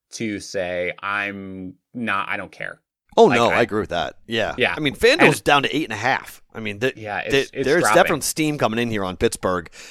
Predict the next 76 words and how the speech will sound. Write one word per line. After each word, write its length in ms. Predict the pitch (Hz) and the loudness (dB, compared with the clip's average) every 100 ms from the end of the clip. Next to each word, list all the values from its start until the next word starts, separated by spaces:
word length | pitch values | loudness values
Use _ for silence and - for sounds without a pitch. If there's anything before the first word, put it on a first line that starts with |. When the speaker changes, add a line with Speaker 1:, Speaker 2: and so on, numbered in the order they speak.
| - | -2
Speaker 1:
It's 160 | 160 120 | 4 4
Speaker 2:
And 80 | - | 4
Speaker 1:
be-, 180 | 180 160 | 0 2
it's, 220 | 156 147 | -2 2
but 220 | 156 156 | 2 2
a 140 | 147 143 | 0 2
lot 240 | 151 160 | 2 2
of 80 | 147 | 0
it 60 | |
is 120 | 110 - | -8 -4
covid 300 | 117 95 80 | -4 -2 -6
though, 140 | 60 | -8
Matt. 260 | 71 62 - | -8 -8 -4
This 160 | 117 - | -4 2
Speaker 2:
Yeah. 140 | 120 | 2
Speaker 1:
morning, 240 | 110 98 | 2 0
there's 220 | 95 98 101 | -4 -6 -4
more 240 | 98 92 | -4 -4
covid 320 | - 80 - | -6 -10 -10
problems. 400 | - 58 57 - | -10 -10 -12 -12
Like, 160 | 80 - - 107 | -12 -12 -16 -8
before 300 | 104 113 107 | -6 -4 -4
you 100 | 98 | -4
woke 220 | 92 - | -6 -6
up, 180 | - - | -12 -14
<laughs> 160 | 113 | -4
there's 320 | - 185 165 135 | 2 4 2 -2
more 280 | 135 131 | 2 2
covid 360 | - 120 104 95 | 2 -4 -4 -6
problems 300 | 82 85 82 | -6 -6 -8
this 180 | 98 - | -16 -14
morning 320 | 78 78 67 | -12 -12 -10
already. 300 | 80 80 85 | -8 -8 -8
So 360 | - 113 98 - _ _ | -8 -4 -4 -6 _ _
people 220 | 135 123 | -4 2
are 100 | 107 | 2
a 40 | 104 | 2
little 140 | 98 | 2
Speaker 2:
Who's 160 | 175 - | 4 6
Speaker 1:
worried 60 | |
Speaker 2:
out? 120 | 147 - | 4 2
Speaker 1:
about 120 | 110 | -4
that. 40 | 123 | 0
Speaker 2:
Anybody, 340 | 127 127 123 127 | 2 2 0 -2
anybody 260 | 120 113 | -4 -4
of 60 | 104 | -2
note? 280 | 110 - - _ _ _ | 0 0 -4 _ _ _
Speaker 1:
No, 400 | - 180 180 175 - | 2 8 8 8 4
I 80 | |
mean, 220 | 151 143 135 | 2 0 -2
I 100 | 135 | -4
think 200 | 143 117 | -4 -2
Harrison 320 | 127 120 110 | -2 0 -4
Bryant, 360 | 107 104 104 | -2 -2 -4
you 60 | 113 | -6
know, 100 | 104 | -6
the 100 | 104 | -2
Speaker 2:
Okay. 80 | 104 | -2
Speaker 1:
other 100 | 95 | -4
tight 240 | - 95 | -4 -4
end, 240 | 90 90 90 | -4 -6 -6
but 160 | 87 | -4
that, 220 | 87 90 - | -4 -6 -6
that's 180 | 98 101 | -8 -8
not 120 | 95 | -10
a 20 | |
big 160 | 92 92 | -10 -6
deal. 160 | 90 | -6
The 100 | 101 | -4
receivers 400 | 113 - 143 139 | -8 -6 -4 -4
are 100 | 120 | -4
still 340 | 113 - 127 123 | -6 -4 -2 -2
penned 540 | 113 113 120 123 123 | -6 -8 -6 -8 -10
to 80 | 127 | -14
come 240 | 123 117 | -10 -8
back, 420 | 110 117 127 160 | -2 0 -2 -8